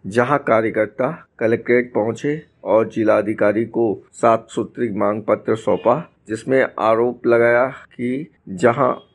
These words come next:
राजकीय औद्योगिक स्थान परिसर में प्लाटों को मनमाने ढंग से आवंटन किया गया और उसी के साथ उसका संचालन भी मनमाने ढंग से किया जा रहा है, जिसको तुरंत रोका जाए। वहीं पीएम विश्वकर्मा योजना में खुलेआम परिसर के अंदर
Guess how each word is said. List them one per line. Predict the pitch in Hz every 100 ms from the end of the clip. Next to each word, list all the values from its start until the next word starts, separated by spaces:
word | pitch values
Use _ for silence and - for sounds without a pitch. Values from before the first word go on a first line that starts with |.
| -
राजकीय | 117 113 - 139
औद्योगिक | 127 113 101 110 120 123 - - 113
स्थान | - 120 110 117
परिसर | 107 98 113 110
में | 117 120
प्लाटों | 113 95 98 113 113
को | - _ 127 107 90 _ -
मनमाने | 110 117 123 123 120 135
ढंग | 113 123 117
से | 127
आवंटन | 110 110 107 113
किया | 117 123 117
गया | 123 135 - -
और | 117
उसी | 92 113 131
के | - 120
साथ | 113 - 107 101 - _ -
उसका | 120 143 131
संचालन | 135 123 123 123 127 135
भी | 131 135
मनमाने | 123 120 117 117 120
ढंग | 113 113 104
से | 120
किया | 120 113
जा | 110 110
रहा | 127
है, | 131
जिसको | 113 - 120
तुरंत | 120 110 113 113
रोका | 98 95 104 110
जाए। | 120 139 185 _ -
वहीं | 107 123 139 160 165 _ -
पीएम | 123 135 139 131
विश्वकर्मा | 127 - 123 123 127
योजना | 120 113 120 127
में | 135
खुलेआम | - 113 120 123 120 104 107 _ -
परिसर | 113 107 127
के | 123 120
अंदर | 110 110 98